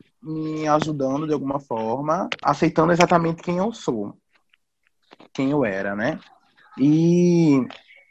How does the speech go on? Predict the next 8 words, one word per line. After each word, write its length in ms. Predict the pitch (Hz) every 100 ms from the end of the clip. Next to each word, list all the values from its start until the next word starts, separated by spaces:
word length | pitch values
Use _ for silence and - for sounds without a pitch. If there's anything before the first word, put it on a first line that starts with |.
| _ - -
depois 340 | 180 185 220
dos 140 | 208 185
dezoito, 840 | 160 139 131 131 165 185 160 139
tudo 160 | 156 156
melhorou, 800 | 165 175 202 147 127 151 147
eu, 300 | 127 123 113 - _ _ _ _ - _ - -
eu 180 | 131 131
praticamente 1120 | 135 135 - 139 131 123 123 127 120 113 113